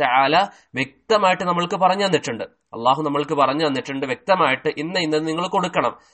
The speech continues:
അത് നിർബന്ധമായിട്ടും എന്ത് ചെയ്യുക? നിങ്ങൾ കൊടുക്കുക. അതാണ് അല്ലാഹു സുബ്ഹാനഹു വ തആലയുടെ പ്രവാചകൻ കൽപ്പിക്കുന്നത്, "അൽഹിഖുൽ ഫറായിള ബി അഹ്ലിഹ."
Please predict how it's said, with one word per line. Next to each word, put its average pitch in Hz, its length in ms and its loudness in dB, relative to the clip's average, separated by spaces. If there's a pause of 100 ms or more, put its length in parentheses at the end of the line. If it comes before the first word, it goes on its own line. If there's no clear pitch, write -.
(180)
അത് 170 220 -4
നിർബന്ധമായിട്ടും 160 840 2
എന്ത് 147 140 0
ചെയ്യുക? 135 480 0 (140)
നിങ്ങൾ 135 240 -2
കൊടുക്കുക. 120 420 -6 (100)
അതാണ് 160 200 2
അല്ലാഹു 156 260 2
സുബ്ഹാനഹു 147 560 -2
വ - 20 -2
തആലയുടെ 139 580 0
പ്രവാചകൻ 135 600 -2
കൽപ്പിക്കുന്നത്, 165 600 -6 (320)
"അൽഹിഖുൽ 175 640 -2
ഫറായിള 156 760 2
ബി 139 180 -4
അഹ്ലിഹ." 123 640 0